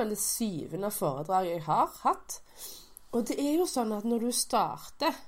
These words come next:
eh, for, å snakke foran folk, så, og ikke minst lage presentasjon med slides, det er en definitiv læringskurve. Det, det, du starter mer eller mindre på scratch. Jeg tror ikke egentlig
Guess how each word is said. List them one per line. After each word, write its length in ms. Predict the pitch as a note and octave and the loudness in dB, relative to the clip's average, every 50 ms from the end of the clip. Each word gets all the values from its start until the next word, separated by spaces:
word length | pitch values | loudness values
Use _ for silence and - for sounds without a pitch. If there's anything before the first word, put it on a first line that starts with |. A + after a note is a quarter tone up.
| - - - - - - - - - | -18 -18 -18 -20 -20 -20 -20 -16 -12
eh, 300 | G3+ F3+ - - - - D#3 | -10 -8 -8 -8 -8 -10 -10
for, 240 | - - - - - | -10 -10 -10 -10 -10
å 200 | - - - G#3+ | -8 -4 -2 -2
snakke 380 | - - A#3+ - - - - G3+ | 0 0 -2 -2 -4 -4 -4 -2
foran 380 | - G3+ F#3+ F3 F3 F3+ F3+ E3 | 0 0 0 0 -2 -4 -6 -4
folk, 380 | - F#3+ F3+ F#3 D#3 - - - | -4 -4 -4 -4 -6 -8 -12 -8
så, 300 | - - - - G#3+ G#3 G3+ G3 G3 G3+ G3 G3 F#3+ - - - | -6 -4 -2 0 2 4 4 4 4 2 2 0 -2 -2 -4 -4
og 240 | - F#3+ G3 G3 F#3+ - | -2 0 0 0 -2 -4
ikke 280 | - G3 G3 - F#3 | -6 -6 -4 -2 -2
minst 240 | F3+ F#3+ - - - F#3+ | -2 -2 -2 -2 -2 0
lage 340 | E3+ D3+ D#3 D#3 D#3 F3 E3 | 0 0 0 -2 -6 -8 -8
presentasjon 760 | - F#3 - - E3+ D3 D#3+ D#3 - - B3 B3+ C4 A#3+ G3 | -8 -8 -6 -6 -6 -6 -4 -4 -2 0 2 2 2 2 2
med 120 | F3+ E3+ F3 | 0 0 0
slides, 460 | - G#3 G#3+ A3+ A3+ A3 - - - - - - - - - - - - - - - | 0 2 2 2 2 0 -2 -6 -10 -12 -18 -20 -20 -20 -20 -20 -20 -20 -16 -6 0
det 120 | - - - - | 0 0 0 2
er 220 | D3 D#3 F3 F3+ | 2 2 2 2
en 80 | F#3+ F3+ | 2 0
definitiv 720 | D#3 D#3+ D#3 - - G#3+ A#3+ B3+ B3+ C4 - - D#3+ D3 D#3 F3 | -2 -4 -6 -6 -2 0 0 2 2 0 -2 -6 -8 -8 -8 -8
læringskurve. 680 | F3 F3 F3+ - E3+ D#3+ D#3 - - G3 E3+ E3 E3+ - - - | -10 -10 -10 -10 -10 -10 -8 -6 -4 -2 -2 -4 -4 -10 -14 -14
Det, 300 | - G#3 F3+ F#3+ G3 G3 - - F3 G3+ | -12 -8 -4 -2 -2 -2 -2 -4 -4 -2
det, 260 | G3 G3 G3 F#3+ G3 | -2 -2 -2 -2 -2
du 80 | F#3+ A#3 A#3 | 0 0 0
starter 800 | - - - A#3 F#3+ D#3+ F3 - - - A#3 B3+ D4+ D4+ D4 - - - - | 0 2 4 4 4 4 0 -4 -6 -2 2 2 4 2 2 0 -4 -8 -4
mer 320 | G#3 A3 A3 A3 C4 D4 | 0 2 4 4 4 4
eller 160 | C4+ B3 A3+ | 4 4 2
mindre 260 | G#3 F#3+ G3+ G3+ G#3 F#3+ | 2 0 -2 -4 -6 -6
på 140 | - F3 E3 | -4 -4 -4
scratch. 460 | - - - F#3 G#3 B3+ - - - | -6 -4 -2 -2 0 0 -2 -4 -6
Jeg 140 | - B3 - | -4 -4 -4
tror 180 | - - C4 - | -4 -4 -4 -2
ikke 140 | - C#4 C4 | 0 0 0
egentlig 240 | C4+ D#4 E4 F4 | 2 2 2 2